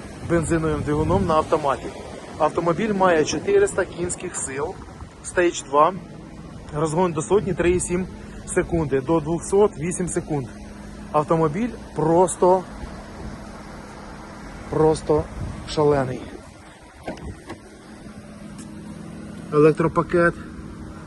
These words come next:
регулювання дзеркал, автосвітло, мультируль. Стан салону, сидіння водія просто ідеальне. Стан салону в ідеалі абсолютно. Автомобіль доглянутий, гаражне зберігання. Автомобіль вихідного дня.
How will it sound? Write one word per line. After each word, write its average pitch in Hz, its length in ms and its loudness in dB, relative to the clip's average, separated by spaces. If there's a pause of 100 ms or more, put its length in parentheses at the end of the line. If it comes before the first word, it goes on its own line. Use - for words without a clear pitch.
(400)
регулювання 151 520 2
дзеркал, 151 400 4
автосвітло, 143 560 0
мультируль. 147 520 2 (920)
Стан 165 380 8 (200)
салону, 151 600 4
сидіння 156 400 4
водія 147 480 6 (160)
просто 139 340 2
ідеальне. 117 520 -2
Стан 147 260 -2
салону 143 420 -4
в 113 80 -8
ідеалі 127 600 -2
абсолютно. 120 560 -4 (520)
Автомобіль 160 440 -2
доглянутий, 151 540 2
гаражне 160 360 2
зберігання. 175 640 6 (1500)
Автомобіль 156 460 4
вихідного 151 440 2
дня. 127 260 -2